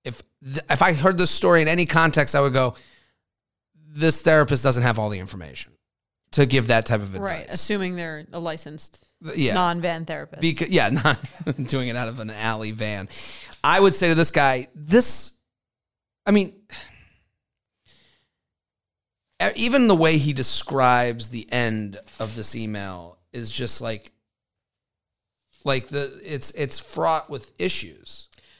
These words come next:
Speaker 2: To me, the basic underlying thing is that he clearly doesn't trust her.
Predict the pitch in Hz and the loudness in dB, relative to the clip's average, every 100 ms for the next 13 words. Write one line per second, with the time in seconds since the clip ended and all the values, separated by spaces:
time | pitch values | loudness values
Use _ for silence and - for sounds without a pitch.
0 | - 277 277 359 427 302 202 220 - 208 | -4 2 4 4 2 -2 -2 -4 -4 -6
1 | 208 226 247 254 202 202 196 180 170 175 | -2 0 -2 -4 -2 -2 0 -2 -4 -6
2 | 165 156 156 160 170 - 190 196 165 170 | -8 -8 -8 -8 -10 -8 -6 -4 -4 -6
3 | 139 143 - - - | -12 -12 -12 -14 -18